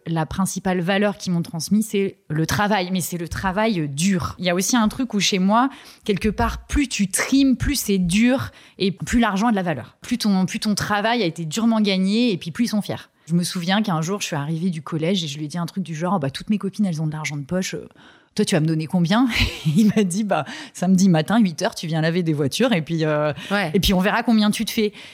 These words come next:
Speaker 1: Et ça a toujours été comme ça.
Speaker 2: Et tu l'as fait ?
Speaker 1: Et je l'ai fait, ouais, ouais, bien sûr, je l'ai
Speaker 2: T'es allée
Speaker 1: fait.
Speaker 2: laver des bagnoles.
Speaker 1: Ouais, ouais, je l'ai
Speaker 2: Ouais.
Speaker 1: fait, ouais, je l'ai fait pendant trois, quatre ans. Et puis, euh, et puis après, mes parents, ils ont ce truc de, ils ont bien gagné leur vie à un moment
Speaker 2: Ouais.
Speaker 1: et tout. Donc, ils ont, euh,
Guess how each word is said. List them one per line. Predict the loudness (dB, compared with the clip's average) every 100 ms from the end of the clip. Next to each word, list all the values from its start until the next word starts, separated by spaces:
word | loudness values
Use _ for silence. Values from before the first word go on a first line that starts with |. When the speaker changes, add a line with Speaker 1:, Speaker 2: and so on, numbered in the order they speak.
| -4
Speaker 1:
Et | 0
ça | 0
a | 0
toujours | 2 2 4
été | 2 0
comme | 0 0
ça. | 2 0
Speaker 2:
Et | -2
tu | 0
l'as | 0
fait ? | 0 -2 -4 _ _ -2
Speaker 1:
Et |
je | 2
l'ai | 2
fait, | 2 4
ouais, |
ouais, | 4 2
bien | 0
sûr, | -2 -2
je | -2
l'ai | 0
Speaker 2:
T'es |
allée | 2
Speaker 1:
fait. | 2
Speaker 2:
laver | 2 0
des | -2
bagnoles. | 0 -2 2
Speaker 1:
Ouais, | 4
ouais, | 4 4
je | 2
l'ai |
Speaker 2:
Ouais. | 0
Speaker 1:
fait, | 0 2
ouais, | 4 2
je | -2
l'ai | -4
fait | -2 -2
pendant | -2 -4 -4
trois, | -4 -4
quatre | -4 -6 0
ans. | 2 4 2
Et | 2 0 -4
puis, | -6 -4 0
euh, | 2 0 -2 -8 -20 -20 -20 -20 -4
et | -2
puis | 0
après, | 0 0 0
mes | 2
parents, | 2 0 2 2
ils | 0
ont | -2
ce | -4
truc | -6 -4 -4
de, | -2 0 2 0 -2 -4 -8 -14 -16 -10
ils | -4 0
ont | 2
bien | 2
gagné | 2 0
leur | 0 0
vie | 0 0 -2
à |
un | -4
moment | -2 0
Speaker 2:
Ouais. | 0
Speaker 1:
et | 0
tout. | -2
Donc, | -4 -8
ils | -8
ont, | -4 -2
euh, | -2